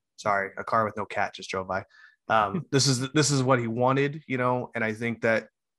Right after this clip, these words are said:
if it goes up in the flames, they both go up in the flames, you know? So it's kind of, this year is loosey-goosey, have no expectations. If we make a playoff,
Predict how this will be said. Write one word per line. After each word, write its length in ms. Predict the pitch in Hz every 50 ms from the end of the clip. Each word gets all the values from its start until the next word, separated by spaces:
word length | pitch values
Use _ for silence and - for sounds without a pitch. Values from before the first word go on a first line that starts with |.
| _ _ _ _ _ _ _ _ _ _ _ -
if 180 | 113 - -
it 80 | 127 123
goes 300 | 139 131 131 135 120 135
up 120 | 131 -
in 60 | 131 117
the 60 | 113
flames, 580 | 107 - 135 135 143 151 160 180 180 - - - -
they 80 | 113
both 320 | 110 110 - 123 120 117 -
go 180 | - 107 101
up 120 | 98 - -
in 80 | 98 -
the 80 | 95
flames, 560 | - - 92 85 - - 73 - - - - - _ _ _ _ _ _ _ _ _
you 140 | 107 104 101
know? 360 | 98 98 101 98 98 101 - _
So 540 | - - - 107 104 101 98 95 95 - - _ _
it's 160 | - 113 -
kind 280 | - - 117 113 113 117
of, 120 | 113 110 104
this 220 | 117 110 - -
year 220 | 120 117 113 110 107
is 320 | 104 98 - - - - _ _ _ _ _ _ _ _ _ _ _ _ _ - -
loosey-goosey, 840 | 139 147 139 - 147 135 143 151 151 139 - - 147 143 143 143 143
have 200 | 139 131 123 120
no 200 | 131 131 135 135
expectations. 880 | 131 127 - - 117 - - 147 143 139 139 - 147 143 143 143 120 120
If 80 | 107
we 80 | 127 131
make 240 | 135 135 131 120 120
a 40 |
playoff, 520 | 113 - - 131 131 127 127 127 123 123